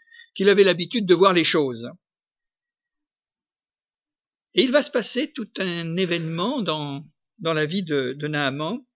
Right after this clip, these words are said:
Alors, au contact du prophète de Dieu, petit à petit par ce témoignage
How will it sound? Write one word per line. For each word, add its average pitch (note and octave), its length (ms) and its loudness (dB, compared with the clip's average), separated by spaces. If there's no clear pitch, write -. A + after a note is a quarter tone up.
Alors, C#4 280 2
au A#3 80 2
contact C4+ 640 -2
du F3 180 -8
prophète A3+ 420 -2
de F3+ 120 0
Dieu, D3+ 520 -2
petit - 300 -6
à - 60 -2
petit - 200 -10
par A3+ 140 -8
ce G3 120 -2
témoignage A3 720 -8